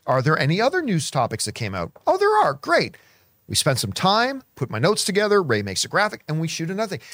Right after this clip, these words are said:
And then we do open mic, we finish at four thirty, and that ends our workday. It has made our lives so much easier. And I believe,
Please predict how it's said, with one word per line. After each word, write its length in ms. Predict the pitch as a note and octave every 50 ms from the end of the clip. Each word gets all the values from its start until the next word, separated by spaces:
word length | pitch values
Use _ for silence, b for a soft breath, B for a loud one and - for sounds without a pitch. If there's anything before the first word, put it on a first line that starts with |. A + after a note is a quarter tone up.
| B B B B -
And 180 | F3 F#3 F3+
then 400 | E3+ D#4+ F4 E4 D4+ C#4+ D4+ D#4 - _ _ _ _ _ _ _ _ -
we 120 | - F3+ F3
do 180 | F#3+ G3+ -
open 260 | D#3+ F3+ G#3 - C#4+
mic, 440 | A#3+ G#3 G3 A3+ D4 - - - _ _ _ _ _ _ _ _ _ _ _ _ _ _ _ _ _ _ _ -
we 120 | C3 C3+
finish 320 | - - G3 G#3+ C4 -
at 100 | D4+ B3
four 220 | - - B3+ C4 C4
thirty, 480 | - - F#3+ F#3 F#3 F3+ F#3+ F#3 F#3 _ _ _ _ _ _ _ _ _ _ _ _ _ -
and 160 | A2+ G#2+ G#2+
that 240 | C#3 D#3 F3+ F#3+ - -
ends 240 | C#3+ D3+ D#3 D#3 C#3
our 160 | D3 C#3+ D3
workday. 480 | A#2+ A2 A#2 A#2 - - G2 D#2+ F2+ - _ _ _ _ _ _ _ _ _ _ _ - -
It 140 | E3+ E3+
has 240 | F#3+ G3 G3 E3+ -
made 360 | D#3+ E3 F3+ G3 G#3+ A3 G#3+ - -
our 300 | D#3 D3+ F3 F#3 G3 G3+
lives 680 | F3 C3+ B2 B2 B2 B2 A#2+ B2 A#2+ A#2+ - - - _ _ _ _ _ _ _ _ _
so 480 | - - - - - - - E3+ F#3 G3
much 340 | G3 G3 F#3 - - - -
easier. 540 | D3 C3 C3 C3 A2+ - G#2 G#2 G#2 - -
And 200 | D#3 F3 F#3 F#3 - -
I 260 | G3+ B3+ D#4 F#4 G4
believe, 760 | D4 A#3+ E3 C3 A#2 A2 F2+ D2+ - F#2+ B2+ F#3+ - -